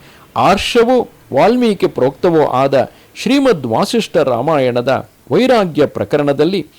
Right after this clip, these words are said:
ವಿಶ್ವಾಮಿತ್ರ ವಾಕ್ಯ ಎಂಬ ಏಳನೆಯ ಸರ್ಗ.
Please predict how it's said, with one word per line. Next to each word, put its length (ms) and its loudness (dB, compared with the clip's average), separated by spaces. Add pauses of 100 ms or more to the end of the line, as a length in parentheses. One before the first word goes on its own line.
(220)
ವಿಶ್ವಾಮಿತ್ರ 800 0
ವಾಕ್ಯ 540 0 (300)
ಎಂಬ 260 0 (380)
ಏಳನೆಯ 640 2
ಸರ್ಗ. 360 -8